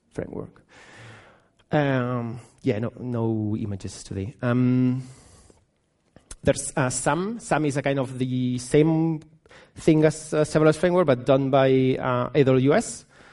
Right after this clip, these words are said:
And, uh, it's, it's more or less the same. You define in a kind of CloudFormation style,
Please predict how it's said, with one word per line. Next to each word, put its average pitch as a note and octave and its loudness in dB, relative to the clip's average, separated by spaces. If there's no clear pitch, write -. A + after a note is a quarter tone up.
And, A#2+ 0
uh, A2 -2
it's, - -12
it's - -10
more B2 2
or B2+ 4
less B2+ 2
the B2+ -4
same. E3+ 4
You C3 4
define B2+ 0
in B2 -4
a A#2 0
kind A#2 -2
of - -8
CloudFormation B2+ -4
style, C3 0